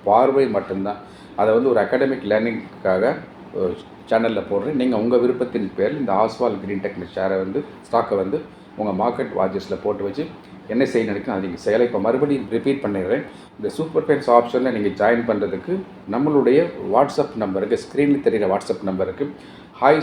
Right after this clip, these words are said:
சூப்பர்னு ஒரு டெக்ஸ்ட் மெசேஜ் அனுப்புங்க. உடனே உங்க WhatsApp நம்பருக்கு அந்த சப்ஸ்கிரிப்ஷன்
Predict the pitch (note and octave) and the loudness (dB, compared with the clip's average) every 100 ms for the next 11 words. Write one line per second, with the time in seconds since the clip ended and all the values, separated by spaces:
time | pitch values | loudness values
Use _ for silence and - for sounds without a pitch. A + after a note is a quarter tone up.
0 | - B2 A#2+ A#2+ C3+ A2+ C#3+ B2 - - | 2 0 4 2 4 2 2 0 -2 -6
1 | C#3 G#2+ G2+ D3+ B2 G2+ F#2+ F2+ B2 - | -4 -2 2 2 2 -2 -4 -2 -2 -4
2 | - - - A2 D3 D#3+ C#3 A#2+ G#2+ A#2+ | -16 -20 -4 -2 0 -2 0 0 0 0
3 | - - A2 G2+ G2+ - - - F#2+ - | -4 -2 -2 -2 -2 -6 -10 -10 -8 -6
4 | A2+ - D#3 D#3 | -6 -6 -6 -4